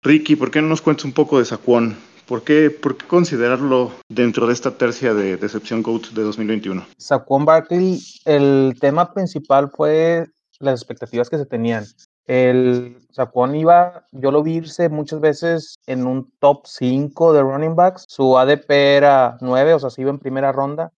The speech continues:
Speaker 2: Y al final terminó con puntos fantasy en P-,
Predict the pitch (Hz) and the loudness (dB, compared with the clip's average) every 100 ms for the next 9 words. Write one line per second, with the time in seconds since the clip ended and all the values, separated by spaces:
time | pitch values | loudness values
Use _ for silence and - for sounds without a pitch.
0 | _ 143 135 127 131 131 127 131 143 156 | _ -2 -2 -2 -4 -4 0 0 0 -2
1 | 160 - - 147 135 127 127 127 123 151 | -4 -12 -2 0 0 -2 -2 -2 -4 -8
2 | 139 147 135 139 151 147 - 135 135 147 | -8 -8 -8 -4 -4 -4 -4 -4 -2 -6
3 | 143 160 160 156 _ - 131 123 143 | -6 -8 -8 -10 _ -6 -4 0 -2